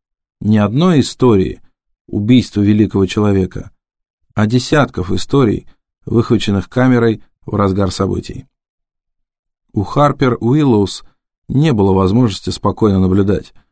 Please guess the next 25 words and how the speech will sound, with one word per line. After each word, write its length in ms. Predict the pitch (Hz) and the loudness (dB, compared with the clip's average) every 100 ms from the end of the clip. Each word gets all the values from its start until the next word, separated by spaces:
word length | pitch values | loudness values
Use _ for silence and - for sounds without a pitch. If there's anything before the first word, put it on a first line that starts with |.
| _ | _
в 100 | - | -2
уюте 320 | 98 104 95 | 2 2 2
и 40 | 101 | 0
безопасности 840 | 95 98 95 120 - - - - - - _ _ | 0 0 0 -2 -2 -8 -12 -16 -18 -20 _ _
за 220 | 95 101 | -2 -2
тем, 180 | - 139 | 0 0
что 180 | - 107 | 0 -2
происходило 600 | 87 101 - 101 123 131 | 0 -2 0 0 2 2
в 80 | 110 | 0
следующие 640 | - 110 117 110 110 107 | -2 0 0 0 -2 -2
одиннадцать 640 | 92 92 104 117 110 110 95 | -2 -2 0 0 0 -4 -2
минут 300 | 95 98 92 | 0 0 -2
ее 220 | 98 90 | -2 -2
фильма. 420 | - 98 - - - _ _ _ _ _ _ _ | -2 -4 -4 -12 -20 _ _ _ _ _ _ _
И 100 | 135 | -2
в 60 | 131 | 0
дальнейшем 800 | 123 143 117 104 90 - 87 - - _ - | 2 4 4 4 0 -4 -6 -8 -18 _ -8
ей 260 | - 117 | 0 4
не 120 | 120 | 4
представится 800 | 120 123 120 - 123 92 - 131 | 2 0 -2 -4 -2 0 -2 -8
случая 580 | - 117 123 - 107 95 - _ _ | -4 0 2 2 0 -2 -12 _ _
заново 520 | 98 98 123 139 123 | -8 0 2 2 0
пересмотреть 680 | - 104 98 101 92 110 - | 0 -2 -2 -2 0 -2 -2
сцену 500 | - - - 110 101 | -10 -12 -2 0 0
бойни – 440 | 98 104 67 - | 0 0 -2 -8